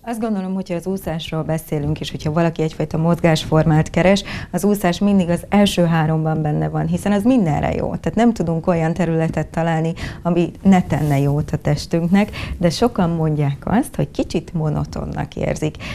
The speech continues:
Ezek a fajta kilengések, kimozdulások mennyire segítenek abban, hogy színesítsék az úszás iránti szeretetet, vagy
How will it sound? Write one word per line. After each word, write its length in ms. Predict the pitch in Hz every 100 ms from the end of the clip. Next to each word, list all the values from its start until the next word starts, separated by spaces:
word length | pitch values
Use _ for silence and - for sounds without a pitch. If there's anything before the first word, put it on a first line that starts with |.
| - -
Ezek 180 | 175 185
a 60 | 185
fajta 340 | 170 165 170
kilengések, 720 | - 196 160 160 156 - 151
kimozdulások 880 | - 202 180 165 175 160 160 - 170 - -
mennyire 340 | - 214 185 156
segítenek 720 | - 160 156 151 151 151 151
abban, 320 | 151 156 151
hogy 160 | 160 156
színesítsék 1000 | - 180 156 147 - 143 - 143 139 139
az 180 | - 151
úszás 440 | 151 143 143 143
iránti 400 | 151 143 139 143
szeretetet, 760 | 147 - 151 147 143 151 180 190 - - -
vagy 340 | 180 190 175